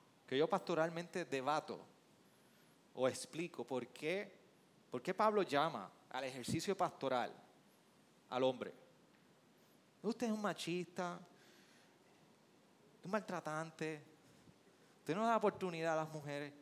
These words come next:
Y, eh, y vamos a hablar de eso ahora. Pero nadie me dice, "¿por qué el hombre no puede dar a luz?" Nadie me debate eso. ¿Sabe por qué?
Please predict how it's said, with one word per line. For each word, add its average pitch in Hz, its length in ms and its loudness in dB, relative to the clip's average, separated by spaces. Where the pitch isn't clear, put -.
Y, 110 80 -16
eh, 110 260 -10
y 117 140 -4
vamos 127 220 2
a 226 40 0
hablar 226 160 2
de 233 80 -2
eso 220 120 -4
ahora. 226 260 -4
Pero 131 180 -6
nadie 156 240 -4
me 220 100 -2
dice, 190 300 -6
"¿por - 220 -4
qué 202 120 -8
el 240 60 -2
hombre 277 220 -4
no 214 120 -2
puede 202 260 -2
dar 185 160 -2
a 190 100 0
luz?" 120 320 -4
Nadie 196 220 0
me 277 100 0
debate 123 440 0
eso. 160 260 -8
¿Sabe 220 180 8
por 247 120 4
qué? 117 220 -2